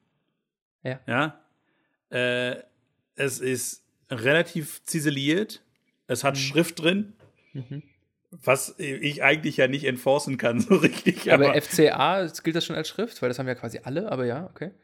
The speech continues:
Speaker 1: Hm.
Speaker 2: Ähm,
Speaker 1: Aber ja, es ist schon, hm.
Speaker 2: also wahrscheinlich, wahrscheinlich, äh, wird es das sein.
Speaker 1: Okay. Ich hätte
Speaker 2: Äh,
Speaker 1: gerne
Speaker 2: wobei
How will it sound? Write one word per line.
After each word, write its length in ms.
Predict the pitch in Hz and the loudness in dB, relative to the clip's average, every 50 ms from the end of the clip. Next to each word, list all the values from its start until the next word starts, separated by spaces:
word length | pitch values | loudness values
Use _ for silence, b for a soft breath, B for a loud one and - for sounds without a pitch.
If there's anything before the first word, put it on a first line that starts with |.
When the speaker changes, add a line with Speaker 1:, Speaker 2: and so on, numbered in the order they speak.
| _ _ _ _ _ _ _ _ _ _ _ _ - | _ _ _ _ _ _ _ _ _ _ _ _ -14
Speaker 1:
Hm. 160 | 127 127 127 | -12 -8 -6
Speaker 2:
Ähm, 260 | 120 120 123 123 127 | -4 -2 0 0 0
Speaker 1:
Aber 100 | 123 123 | 0 2
ja, 140 | 123 123 120 | 2 2 2
es 140 | 120 120 - | 0 -2 -6
ist 100 | 127 - | -10 -8
schon, 400 | - - 123 117 117 117 117 117 - - _ _ | -6 -6 -6 -6 -6 -8 -10 -10 -14 -18 _ _
hm. 220 | - 117 110 110 110 | -14 -14 -12 -8 -6
Speaker 2:
also 160 | 135 131 127 | -4 -2 0
wahrscheinlich, 580 | 139 135 - 147 143 151 160 165 156 - - - | 0 0 2 2 2 2 0 -2 -6 -8 -4 -4
wahrscheinlich, 720 | 135 123 - 131 127 139 147 156 160 156 - - - - | -4 -2 -2 -2 -2 -2 -2 -4 -4 -6 -8 -12 -14 -10
äh, 280 | 143 143 139 135 127 127 | -6 -4 -4 -4 -2 -2
wird 120 | 135 139 147 | -4 -4 -4
es 120 | 139 - | -4 -2
das 200 | - 147 156 - | -2 -2 -2 -2
sein. 340 | - 113 107 - 117 131 127 _ _ _ _ _ _ _ _ _ - | -4 -6 -6 -8 -10 -16 -20 _ _ _ _ _ _ _ _ _ -14
Speaker 1:
Okay. 260 | 143 - - - - - _ _ _ _ _ | -10 -8 -10 -10 -10 -14 _ _ _ _ _
Ich 120 | 220 - - | -12 -8 -6
hätte 140 | 156 156 | -6 -4
Speaker 2:
Äh, 40 | 147 | -4
Speaker 1:
gerne 320 | 135 120 120 120 117 113 110 | -2 -2 0 0 0 0 -2
Speaker 2:
wobei 280 | 123 120 135 131 - | 2 2 2 2 2